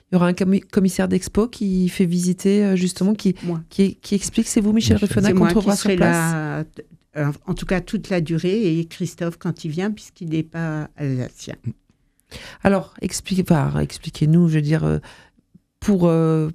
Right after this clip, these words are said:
Speaker 1: pour vous aujourd'hui, on va pas, on va revenir un peu sur l'univers de Christophe. S'il y a une chanson, une seule, à choisir de son répertoire, allez, ou une œuvre, hein, un album, allez, on va, on va pas être trop, trop dur.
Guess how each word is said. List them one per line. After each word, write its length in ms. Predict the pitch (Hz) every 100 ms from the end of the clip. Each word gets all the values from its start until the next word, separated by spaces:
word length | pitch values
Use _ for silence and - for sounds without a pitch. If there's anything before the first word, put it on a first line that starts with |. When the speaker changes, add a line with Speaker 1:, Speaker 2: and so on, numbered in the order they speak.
| -
Speaker 1:
pour 160 | 185 185
vous 400 | 180 190 226 233
aujourd'hui, 720 | 208 185 190 185 190 208 226
on 40 | 214
va 160 | 160
pas, 180 | - 160
on 100 | 160
va 120 | 160 160
revenir 380 | 165 165 180
un 100 | 170
peu 140 | 160 170
sur 200 | - 170
l'univers 500 | 165 170 165 175 165
de 100 | 160
Christophe. 640 | - 175 - 180 233 - - - - -
S'il 220 | - 190
y 40 |
a 100 | 175
une 140 | 208 220
chanson, 540 | - 214 - 208 233 _ _ -
une 120 | 190
seule, 400 | 180 - 190 208 208 - -
à 100 | 180
choisir 360 | - 190 185 180
de 60 |
son 200 | 180 180
répertoire, 680 | 180 170 165 - 196 202 - - - -
allez, 140 | 139 -
ou 160 | 190 196
une 140 | 185
œuvre, 260 | 185 147 143
hein, 100 | 147
un 140 | - 160
album, 420 | 165 156 165 156
allez, 160 | 151 147
on 60 |
va, 120 | 151 147
on 60 |
va 120 | 147
pas 120 | 151 165
être 280 | 160 -
trop, 240 | 151 - 165
trop 220 | - 170
dur. 280 | 165 202